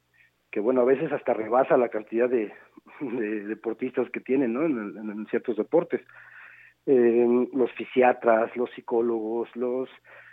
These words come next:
los, si nos ponemos los choferes, los utileros, todo, todo el staff que,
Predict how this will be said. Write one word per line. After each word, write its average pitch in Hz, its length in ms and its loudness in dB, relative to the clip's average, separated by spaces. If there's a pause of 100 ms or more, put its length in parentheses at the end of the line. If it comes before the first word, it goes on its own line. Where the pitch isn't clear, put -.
los, 110 340 -6
si 117 80 -6
nos 113 280 0
ponemos 127 340 0
los 123 160 0
choferes, 120 440 2
los 120 160 0
utileros, 123 480 0
todo, 147 520 4
todo 156 180 2
el 151 80 0
staff 139 420 -2
que, 107 220 -10